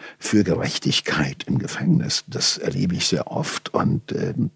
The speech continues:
das zeigt nur eines, dass sie selbst auch durch lange Gefängnisstrafen nicht zu beeindrucken sind. Das sind so verfestigte Persönlichkeiten,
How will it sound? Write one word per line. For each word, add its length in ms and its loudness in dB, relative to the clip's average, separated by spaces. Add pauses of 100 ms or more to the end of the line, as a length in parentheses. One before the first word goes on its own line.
das 340 0
zeigt 400 0
nur 640 8 (520)
eines, 640 2 (800)
dass 220 6
sie 140 6
selbst 360 2
auch 200 -2
durch 220 0
lange 300 4
Gefängnisstrafen 1160 0 (400)
nicht 300 2
zu 120 4
beeindrucken 720 -4
sind. 340 -12 (480)
Das 140 4
sind 180 6
so 100 6
verfestigte 920 4
Persönlichkeiten, 960 2